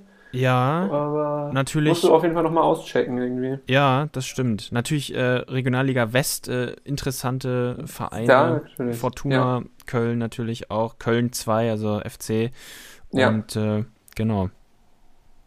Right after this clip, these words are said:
Speaker 1: Bin
Speaker 2: sind
Speaker 1: ich gespannt.
Speaker 2: gespannt. Gut. Nächste Woche aber nochmal beide aus Hamburg, oder?
Speaker 1: Nee.
Speaker 2: Ach nee, Freitag, Freitag, ja,
Speaker 1: Genau,
Speaker 2: stimmt. Nächste
Speaker 1: ja, ja.
Speaker 2: Woche bist du ja schon wieder. Na, dann hoffen
Speaker 1: Ich
Speaker 2: wir
Speaker 1: schon
Speaker 2: mal,
Speaker 1: aus
Speaker 2: dass das
Speaker 1: Köln
Speaker 2: WLAN da
Speaker 1: Alarv.
Speaker 2: gut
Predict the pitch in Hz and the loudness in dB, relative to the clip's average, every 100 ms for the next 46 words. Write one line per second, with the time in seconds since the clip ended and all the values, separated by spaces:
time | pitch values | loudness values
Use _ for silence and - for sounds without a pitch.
0 | _ - - 120 131 131 - 127 120 - | _ -10 -2 0 2 0 4 6 6 2
1 | - - - - - - - - - - | -14 -20 -20 -20 -20 -20 -20 -20 -20 -20
2 | _ - - 151 151 - _ _ _ - | _ -8 4 4 4 -6 _ _ _ -14
3 | - 143 180 165 165 151 143 143 143 143 | 2 4 8 8 8 8 8 6 4 2
4 | 135 135 131 131 - - 131 151 139 135 | 2 4 4 0 -6 6 8 8 6 4
5 | - 143 151 190 233 - - - - _ | 0 0 0 0 -4 -14 -20 -20 -20 _
6 | _ - 147 254 - - - - 180 120 | _ -2 0 0 -8 -16 -14 0 4 6
7 | 196 196 123 - 175 143 - - 214 165 | 8 8 8 6 8 6 4 4 8 8
8 | 139 196 - - - - - 185 156 - | 8 8 6 8 8 6 6 4 2 -2
9 | - - 151 196 175 - 170 165 170 151 | -4 0 4 8 10 8 4 4 4 4
10 | - - 139 139 190 202 190 160 165 156 | -2 4 6 6 4 6 8 8 6 8
11 | 160 202 139 127 123 127 123 | 8 10 8 8 8 6 4